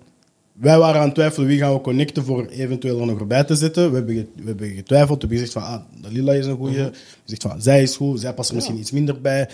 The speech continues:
Speaker 1: Die is misschien goed, die kan minder. En dat is, dat is niet meer, dat is, hoe, dat is
Speaker 2: Let-
Speaker 1: hoe dat je, als dat is hoe dat wij een kleine podcast kunnen maken,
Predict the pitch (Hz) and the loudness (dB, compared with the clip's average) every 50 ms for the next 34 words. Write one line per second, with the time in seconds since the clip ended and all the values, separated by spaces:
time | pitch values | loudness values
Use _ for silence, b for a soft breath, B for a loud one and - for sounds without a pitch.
0 | B B B B - 123 151 160 151 151 151 139 - - 147 139 131 131 131 127 | B B B B 2 4 6 6 6 4 0 -2 0 0 -2 0 0 -2 -2 -2
1 | 135 143 139 156 139 135 139 139 139 139 143 139 B B B B B - 127 156 | -2 -2 -2 -2 -2 0 0 0 0 0 -2 -4 B B B B B -4 0 2
2 | 196 214 208 - - - b b b b b b b b _ _ _ - 170 170 | 2 2 0 -2 -8 -12 b b b b b b b b _ _ _ -4 -4 0
3 | 170 180 185 190 196 196 - 143 160 151 - - 156 156 - - - 143 180 214 | 2 4 4 4 4 2 2 -2 -4 -4 -2 -4 -4 -6 -6 -8 -2 0 2 2
4 | 233 233 - 208 - _ _ _ _ 156 165 196 180 196 190 180 190 185 180 180 | 2 0 -4 -8 -20 _ _ _ _ -4 -2 0 2 0 0 2 2 0 0 0
5 | - - - _ _ _ _ - 175 170 160 214 226 226 226 220 220 202 175 180 | -4 -10 -20 _ _ _ _ -4 -2 0 2 2 2 2 0 -4 -2 2 2 4
6 | 170 175 196 208 180 170 160 - 190 196 190 180 156 - 196 214 208 - 220 214 | 4 4 4 2 0 -2 -4 -4 -2 -2 0 -2 -2 -2 -4 -8 -8 -8 -8 -8
7 | 208 - - 220 214 214 214 214 220 226 - 254 277 | -6 -6 -6 -4 -4 -4 -4 -6 -6 -6 -8 -10 -12